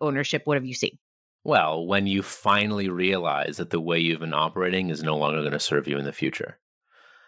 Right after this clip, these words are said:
Speaker 2: My good friend Kristen Hadid, who's the author of the book Permission to Screw Up, when she was a very young leader, literally sixty-five of her team members quit on her and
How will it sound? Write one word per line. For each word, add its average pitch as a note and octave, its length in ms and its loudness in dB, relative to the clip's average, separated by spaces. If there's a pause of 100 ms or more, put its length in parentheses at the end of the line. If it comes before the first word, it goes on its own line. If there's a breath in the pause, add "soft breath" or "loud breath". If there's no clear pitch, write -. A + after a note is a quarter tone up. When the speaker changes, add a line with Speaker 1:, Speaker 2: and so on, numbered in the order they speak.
(140 soft breath)
Speaker 2:
My F2 140 -2
good G2 220 2
friend F2+ 240 0
Kristen F2+ 360 0
Hadid, E2 640 0
who's D#2+ 260 0
the E2 160 0
author D#2+ 280 0
of D2+ 120 -2
the D#2 100 -4
book E2 240 -2
Permission D#2 440 0
to D#2+ 40 0
Screw D#2+ 320 -2
Up, D#2 300 0 (520 soft breath)
when E2+ 280 0
she - 240 0
was F2+ 160 0
a E2+ 40 -4
very E2+ 300 0
young D#2+ 680 -2
leader, D#2+ 760 0 (440)
literally F2 800 0
sixty-five E2+ 800 0
of D#2+ 140 -8
her D#2 160 0
team E2 300 0
members D2+ 320 0
quit - 240 -2
on D#2 160 -2
her D#2 160 -2
and D2 240 -4